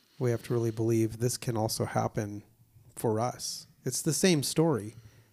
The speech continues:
It's not that we have it to give, it's that God has it to give.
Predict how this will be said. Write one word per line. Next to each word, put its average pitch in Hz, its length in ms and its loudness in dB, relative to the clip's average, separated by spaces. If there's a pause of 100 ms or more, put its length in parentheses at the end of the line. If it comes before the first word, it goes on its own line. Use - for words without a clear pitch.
It's - 180 -4
not 156 260 2
that 113 200 -2
we 143 160 0
have 117 220 0
it 107 100 -4
to 120 100 -4
give, 110 260 -2
it's 110 140 -2
that 107 160 -4
God 110 240 -2
has 104 260 -8
it 101 120 -8
to - 80 -10
give. 98 360 -10